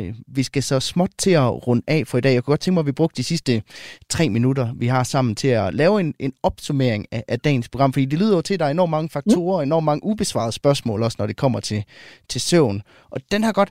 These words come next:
Speaker 2: halvdelen af danskerne, der jævnligt har, har søvnproblemer. Altså, hvad skal de have i baghovedet, næste gang de ligger og vender og drejer sig?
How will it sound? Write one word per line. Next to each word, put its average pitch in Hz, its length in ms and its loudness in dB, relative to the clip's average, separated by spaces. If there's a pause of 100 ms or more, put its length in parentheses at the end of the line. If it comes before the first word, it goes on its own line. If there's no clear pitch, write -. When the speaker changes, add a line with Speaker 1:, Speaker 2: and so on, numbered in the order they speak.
(100)
Speaker 2:
halvdelen 185 420 2
af 107 80 -2
danskerne, 107 420 0
der 98 100 -2
jævnligt 123 440 2
har, 117 180 -2
har 113 120 -2
søvnproblemer. 113 640 0
Altså, - 280 -4 (180)
hvad 196 100 2
skal - 260 -4
de 208 100 0
have 151 120 0
i 135 40 -4
baghovedet, 135 500 0
næste 143 240 -2
gang 127 120 -2
de 117 60 -4
ligger 131 220 2
og 110 320 -4
vender 127 180 0
og 131 80 -4
drejer 123 260 2
sig? - 140 -6